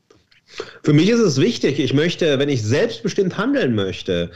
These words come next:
brauche ich ganz viel Transparenz, Offenheit, Zugang auf die Daten, die mich beeinflussen oder auf die Informationen, die mich beeinflussen. Das ist jetzt mein Anspruch, äh, an mich selbst. Und das heißt, beim Tinder-Date ist also da sozusagen ein Unterschied zu,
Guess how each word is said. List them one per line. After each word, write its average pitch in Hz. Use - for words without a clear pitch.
brauche 151
ich -
ganz 202
viel 202
Transparenz, 170
Offenheit, 143
Zugang 165
auf 143
die 156
Daten, 131
die 123
mich 131
beeinflussen 131
oder 107
auf 117
die 151
Informationen, 143
die 123
mich 104
beeinflussen. 107
Das 151
ist 196
jetzt 196
mein 160
Anspruch, 123
äh, 131
an 135
mich 147
selbst. 170
Und 131
das 120
heißt, 135
beim 135
Tinder-Date 143
ist 139
also 127
da 131
sozusagen 131
ein 127
Unterschied 123
zu, 113